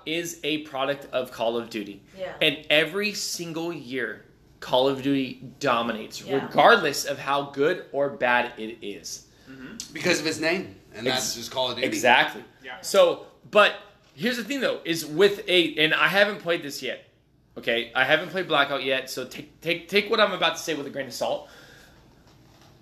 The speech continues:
Speaker 1: You take the Call of Duty mechanics, the ga-, gameplay, the shooting, sliding, whatever the fuck you wanna put into it, they've perfected it. They are the gold standard for first-person shooters.
Speaker 4: Then
Speaker 1: They,
Speaker 4: they
Speaker 1: they
Speaker 4: have.
Speaker 1: are. And then you put,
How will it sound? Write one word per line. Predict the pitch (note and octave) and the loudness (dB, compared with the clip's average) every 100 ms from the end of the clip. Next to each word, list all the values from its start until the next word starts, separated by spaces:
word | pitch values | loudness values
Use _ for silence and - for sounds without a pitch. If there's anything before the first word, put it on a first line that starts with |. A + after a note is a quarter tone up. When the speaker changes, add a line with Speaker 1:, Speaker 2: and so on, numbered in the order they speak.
| B2 | -8
Speaker 1:
You | C#3+ D#3 | -4 -2
take | - E3 - | 2 0 0
the | D#3+ | -8
Call | - B2+ C3+ | 0 2 2
of | C3+ | -2
Duty | B2 A#2+ B2+ C3+ - | -4 -4 -4 -10 -10
mechanics, | A#2+ G#2+ G#2+ A2 - - - - _ _ - - | -12 -6 -4 -4 -6 -10 -12 -14 _ _ -20 -12
the | C#3 | -8
ga-, | G#2 G#2+ A2 G#2+ | -4 -4 -6 -6
gameplay, | A2+ A#2 A#2+ C3 C3 C3 - G#2+ | -4 -4 -2 0 0 -6 -16 -8
the | A#2+ | -6
shooting, | - - A#2 B2 B2+ C3 C3 _ _ _ - | -4 -4 -4 -6 -6 -10 -16 _ _ _ -4
sliding, | - B2 A2 A#2+ B2+ C3+ | 0 2 4 2 2 -4
whatever | C3+ D#3 E3 | 0 0 0
the | |
fuck | E3 D#3+ | -6 -6
you | D3+ | -6
wanna | B2+ | -6
put | C3 | -6
into | C#3 F3+ | -4 -4
it, | - - - - _ _ - | -4 -16 -20 -20 _ _ -6
they've | - G#3+ D4+ - - - | 4 4 4 -6 -20 -12
perfected | E3 E3 D#3 D3 A2 | -10 0 0 0 -6
it. | - - _ _ | -12 -16 _ _
They | A#2+ F3+ G#3+ | 0 2 4
are | F3 F#3 | 4 4
the | D#3 E3 C#3+ | 2 -4 -6
gold | C#3 C#3+ D3+ | -4 -4 -4
standard | - C3 B2+ A2+ G#2 - _ | -6 -6 -4 -6 -10 -14 _
for | - C#3+ B2+ - | 0 2 2 -2
first-person | D3 C3+ C#3+ C3 A#2+ | -2 0 0 -4 -4
shooters. | - A#2 G#2+ | -6 -6 -6
Speaker 4:
Then | G2 | 4
Speaker 1:
They, | F3+ | 4
Speaker 4:
they | D#3 | 6
Speaker 1:
they | F3+ | 4
Speaker 4:
have. | D#3 | 4
Speaker 1:
are. | E3+ - - - _ - _ _ - | 4 0 -10 -20 _ -20 _ _ 0
And | E3 E3 | 0 0
then | E3 | -8
you | E3 | -10
put, | D#3+ G3+ - | -6 -6 -6